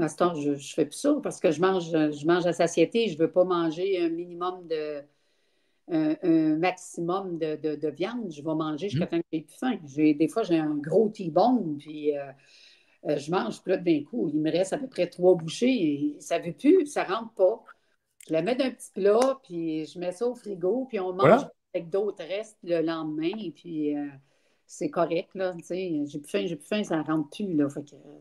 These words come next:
Speaker 1: non.
Speaker 2: Alors, aujourd'hui, globalement, dans ton régime carnivore, qu'est-ce que tu manges ? Tu manges du bœuf, euh, d'autres animaux, d'autres viandes, de la volaille, du porc, qu'est-ce que tu
Speaker 1: Euh,
Speaker 2: manges ?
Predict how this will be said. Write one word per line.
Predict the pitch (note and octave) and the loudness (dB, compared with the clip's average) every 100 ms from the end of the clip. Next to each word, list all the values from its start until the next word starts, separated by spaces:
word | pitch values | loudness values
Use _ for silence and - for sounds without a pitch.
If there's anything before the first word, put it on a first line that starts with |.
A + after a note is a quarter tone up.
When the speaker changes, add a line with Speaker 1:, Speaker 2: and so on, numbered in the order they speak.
| E3+ | -12
Speaker 1:
non. | - - - D3 | -12 -10 -4 10
Speaker 2:
Alors, | D#3+ C#4+ D#4 - - - - F#3 | 10 10 2 -6 -20 -18 -10 4
aujourd'hui, | F3+ F3 G3 C4+ | 10 12 12 12
globalement, | A3 G3 F#3+ C4+ | 12 12 12 12
dans | A#3 | 10
ton | F#3 F3 | 8 8
régime | F3 G3 | 10 8
carnivore, | F#3 E3+ F3 A3+ - | 6 6 6 6 6
qu'est-ce | G3 | 4
que | - | 4
tu | D#3+ F3+ | 2 6
manges ? | G#3 A3+ | 4 4
Tu | F3 | 4
manges | F3+ E3+ | 6 6
du | E3+ | 6
bœuf, | D#3+ F#3+ G#3 G#3+ F3+ | 10 12 12 8 6
euh, | E3+ | 8
d'autres | D#3+ G3+ F#3+ F#3 | 8 10 10 10
animaux, | F#3 F#3+ G3 | 10 8 10
d'autres | G3+ E3 | 10 10
viandes, | F#3+ A3+ | 8 8
de | F3+ | 10
la | E3+ | 10
volaille, | D#3+ F3 F#3 G3+ E3+ | 12 10 12 10 8
du | D#3+ | 2
porc, | C#3+ F3+ F#3+ G3 | 8 10 12 10
qu'est-ce | F3 | 6
que | F3+ | 8
tu | F#3 | 10
Speaker 1:
Euh, | |
Speaker 2:
manges ? | F#3 F3+ | 12 10